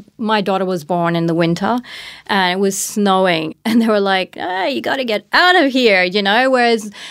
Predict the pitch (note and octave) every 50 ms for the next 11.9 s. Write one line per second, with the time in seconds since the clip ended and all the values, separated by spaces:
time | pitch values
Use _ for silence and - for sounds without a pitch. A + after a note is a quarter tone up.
0 | - - _ - - C4 B3+ C#4+ D#4+ E4+ E4+ D#4+ C#4 A#3 A#3 A#3 A#3 A3+ A3+ G#3+
1 | G3 G#3+ A3 A3 A3+ A#3 A3 A3+ G#3+ G#3 - G#3+ G3 F#3+ - G3+ G3+ G3 - -
2 | G3+ G3 - - - - A3+ G#3+ G3+ G3+ G3 G3 F#3+ F3+ F#3 F3+ - - - -
3 | A3 F#3+ F#3+ G#3+ C4+ D4 C#4+ C#4 A#3+ A3 F#3+ - - F#3+ F#3+ G3 G3 G3 G3 -
4 | G#3 G3 F#3 F3+ F3 F3 F3+ F3+ F3+ F3 - - F#3+ F3+ - F3+ - - F3+ F3
5 | F3 F3+ F3+ F3 F3 F3 E3 F3 E3+ E3+ F3 F3 F3 E3+ E3 - F3 E3 D#3 D#3+
6 | - - - - - G3 F#3 F3 F3 F#3 F3 - F3 E3 E3 E3+ F#3 A#3 C4 B3+
7 | G#3+ G3 G3 G3 - - - - - - _ _ - G#3+ G3+ F#3+ F#3 F3+ - -
8 | _ _ _ _ _ _ _ _ - G#3+ G3 F#3 F#3 A3 C#4 D4+ D4 C#4 A3+ G3
9 | F3+ F3+ F3+ - A3 G3+ G3+ G#3+ A3 A3 G#3 G3+ G#3+ G3 F#3 G3 F#3+ F#3 F3+ -
10 | E3 D#3+ F3 A#3 D#4+ G4+ G4+ - - - G3+ F#3 F3 F3 F3 F3 E3+ E3 F3+ F3
11 | E3+ E3+ E3+ D#3+ - - F#3+ F#3 F3 F3 E3 F3 F3+ F3 F3 E3+ E3+